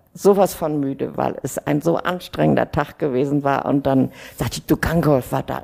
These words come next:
„Ja, was hat er denn gesagt?“ „Ja, wir, ich soll irgendwas Neues machen und so.“ „Und ja, fällt dir denn was ein?“ „Ja.“ Und dann erzählte ich diese Krokodilsgeschichte, die mir da, diese Tannenbaum-Krokodilsgeschichte.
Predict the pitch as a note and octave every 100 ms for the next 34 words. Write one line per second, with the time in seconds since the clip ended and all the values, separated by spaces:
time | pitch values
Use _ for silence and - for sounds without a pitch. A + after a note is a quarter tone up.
0 | - C3+ C3 C#3 - - C3 C3 C3+ C3+
1 | B2 - - - - - G3 G3+ D#3+ C#3+
2 | - B2+ E3+ D#3 D3 E3 D#3 E3 E3 F3
3 | - G3+ F#3+ F3+ D#3 C#3 D#3+ G3+ G3 D#3
4 | D#3+ D3 - - C#3+ - C#3+ C#3+ D3 D3
5 | - - D3+ F#3 F#3 D#3+ - - - C#3+
6 | - - - C#3+ - D3 C#3 C3+ F3+ G3
7 | - - - - - _ - C#3 C3+ C3
8 | - - - - - - - C#3 C3+ -
9 | F#3+ G3+ F3+ C#3 B2 B2 - C#3 - -
10 | F2+ - - - - -